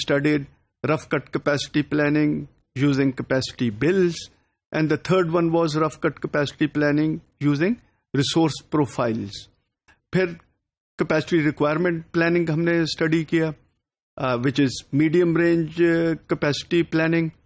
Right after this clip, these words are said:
uh, technique। अ, इसके बाद finite loading हमने study किया and input output, uh, control। Uh, finite loading, इसकी जगह,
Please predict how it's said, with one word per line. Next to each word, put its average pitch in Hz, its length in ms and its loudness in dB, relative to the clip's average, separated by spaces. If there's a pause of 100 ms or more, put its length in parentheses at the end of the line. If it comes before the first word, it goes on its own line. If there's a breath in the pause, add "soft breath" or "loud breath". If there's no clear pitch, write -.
(480 loud breath)
uh, 139 100 -2
technique। 170 600 -2 (420)
अ, 139 220 0 (440)
इसके 156 300 0
बाद 147 400 -2 (480)
finite 147 520 2
loading 180 480 2 (360)
हमने 165 360 2
study 160 380 0
किया 175 360 0 (480)
and 165 260 -2
input 156 340 0 (100)
output, 139 380 -2 (400)
uh, 131 220 2
control। 123 560 0 (500 soft breath)
Uh, 127 140 -2
finite 151 520 0
loading, 156 460 2 (1400)
इसकी 143 280 0
जगह, 143 520 0